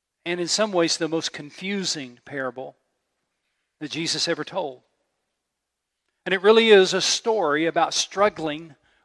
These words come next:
with forgiveness. I've struggled with forgiveness in the past, and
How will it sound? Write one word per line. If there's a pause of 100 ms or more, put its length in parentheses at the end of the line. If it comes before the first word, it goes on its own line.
(100)
with
forgiveness. (1300)
I've
struggled
with
forgiveness
in
the
past,
and